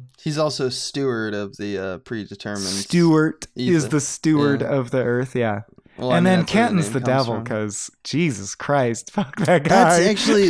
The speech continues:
Speaker 1: that's actually really funny.
Speaker 2: <laughs> But he's
Speaker 1: Um,
Speaker 2: not. He's
Speaker 1: 'cause
Speaker 2: not allegorically.
Speaker 1: I actually prefer yours to mine. I thought mine was a little bit, a, a little too rudimentary because I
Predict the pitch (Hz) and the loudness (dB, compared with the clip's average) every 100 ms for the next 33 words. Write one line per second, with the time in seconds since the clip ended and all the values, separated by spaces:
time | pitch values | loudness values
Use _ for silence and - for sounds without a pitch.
0 | 160 180 196 247 240 226 208 180 185 170 | 4 4 2 2 0 2 2 4 4 2
1 | - 185 180 151 170 170 - 151 - 196 | 0 0 2 4 6 6 6 6 6 4
2 | 135 143 - 196 190 180 165 160 147 127 | 2 0 2 4 6 6 6 4 4 2
3 | 131 127 101 98 98 117 123 - - 185 | 0 0 -2 -6 -8 -12 -20 -16 -2 2
4 | 285 302 262 226 214 - 180 - 196 175 | 4 4 0 -2 -2 -4 -4 0 2 4
5 | 160 156 143 - 139 135 143 139 135 135 | 2 0 -2 -4 -4 -2 0 0 -2 -4
6 | 120 165 175 208 160 160 165 160 160 151 | -2 -2 2 2 2 0 2 2 0 0
7 | 151 147 135 143 147 147 143 139 135 120 | -2 -2 -2 -2 -2 -2 -2 -2 -2 -2
8 | 135 123 _ _ _ - 170 202 208 196 | -2 -6 _ _ _ -2 2 2 2 -2
9 | - 185 180 175 175 156 147 170 170 165 | -4 0 0 2 0 -2 -2 -2 0 0
10 | 165 - 175 175 160 147 165 151 131 - | -2 0 2 2 0 0 2 2 0 -4
11 | - - - - - _ _ - 165 | -8 -18 -20 -20 -20 _ _ 0 0